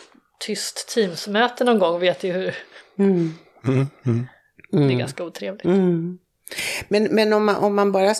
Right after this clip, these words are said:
Speaker 2: om man liksom vill knyta ihop säcken kring det här med tystnadskultur, så, så, så kan man ju, tycker jag i alla fall, skulle jag vilja säga så här,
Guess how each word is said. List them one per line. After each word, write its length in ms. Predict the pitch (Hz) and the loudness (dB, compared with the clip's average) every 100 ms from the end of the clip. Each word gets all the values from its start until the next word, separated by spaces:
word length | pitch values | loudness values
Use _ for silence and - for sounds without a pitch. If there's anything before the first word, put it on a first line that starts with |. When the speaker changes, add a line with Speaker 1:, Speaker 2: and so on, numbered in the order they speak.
| - | 0
Speaker 2:
om 120 | 196 | 2
man 120 | 190 | 4
liksom 540 | 190 196 190 185 190 | 2 2 0 0 -2
vill 200 | 190 196 | -2 -4
knyta 380 | - - 208 202 | -4 0 0 2
ihop 200 | 185 190 | 0 0
säcken 440 | - 277 277 208 190 | -2 -2 -2 -2 -2
kring 240 | - 156 | 0 0
det 80 | 170 | 2
här 60 | |
med 160 | 165 165 | 2 2
tystnadskultur, 840 | - 160 - 147 - 180 - 180 | 0 -4 -2 -4 -2 -4 -2 -2
så, 180 | 180 190 190 - - - | 0 -2 -2 -8 -16 -16
så, 240 | - 185 - | -2 0 0
så 140 | - - _ - | -2 -8 _ -4
kan 160 | 196 | 2
man 120 | 180 175 | 4 2
ju, 100 | 170 - - - _ | 2 -4 -10 -16 _
tycker 260 | - 196 190 | -4 -2 2
jag 140 | 214 | 2
i 20 | 277 | 4
alla 160 | 196 | 2
fall, 220 | 170 165 175 | 0 -2 -2
skulle 240 | - 196 | 0 2
jag 60 | 190 | 2
vilja 180 | 247 | 2
säga 340 | 269 - 139 175 | 0 0 0 0
så 120 | - | -4
här, 200 | 175 180 | -6 -6